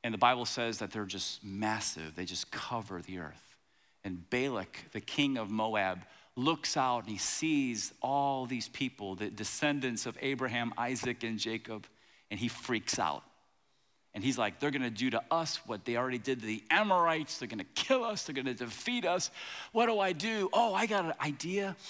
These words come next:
I'm gonna hire a prophet, a guy named Balaam, and he's gonna come and he's gonna curse Israel, and then I'll be able to defeat them."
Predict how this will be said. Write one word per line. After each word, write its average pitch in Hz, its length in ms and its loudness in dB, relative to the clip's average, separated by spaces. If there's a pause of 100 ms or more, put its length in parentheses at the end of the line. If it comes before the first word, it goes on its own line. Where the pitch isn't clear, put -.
(280)
I'm 254 240 6
gonna 175 260 6
hire 127 640 2 (2000)
a 135 80 2
prophet, 151 680 2 (1700)
a 151 60 -2
guy 233 240 8
named 151 400 0
Balaam, 127 560 0 (960)
and 165 100 4
he's 208 200 2
gonna 180 180 2
come 156 320 4
and 135 80 0
he's 170 160 0
gonna 131 220 0 (120)
curse - 640 2 (500)
Israel, 113 840 2 (1700)
and 117 100 0
then 120 100 4
I'll 120 160 6
be 120 140 0
able 107 180 0
to - 140 -8
defeat 101 400 -8
them." 85 380 -10